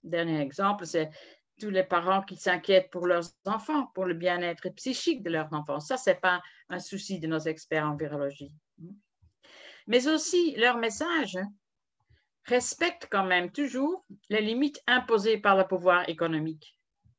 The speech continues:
La saga des masques protecteurs était à, à ri-, à mourir de rire là-dedans. D'abord, on disait, c'est de la foutaise, ça n'aide pas. Ensuite, on disait, oui, mais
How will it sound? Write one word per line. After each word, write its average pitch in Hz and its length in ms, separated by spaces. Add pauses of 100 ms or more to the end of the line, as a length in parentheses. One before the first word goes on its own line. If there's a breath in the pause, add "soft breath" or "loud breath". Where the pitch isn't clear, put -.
(640 soft breath)
La 156 120
saga 165 400
des 147 240
masques 156 380
protecteurs 175 680
était 147 460
à, 110 200
à - 20
ri-, 151 240
à 151 80
mourir 151 380
de 165 80
rire 285 300
là-dedans. 143 400 (180)
D'abord, 190 320
on 196 120
disait, 180 360 (260 loud breath)
c'est 175 440
de 165 120
la 160 100
foutaise, 247 440
ça 185 120
n'aide 151 300
pas. 320 280 (300 loud breath)
Ensuite, 202 320
on 202 60
disait, 196 220
oui, 214 200
mais 180 300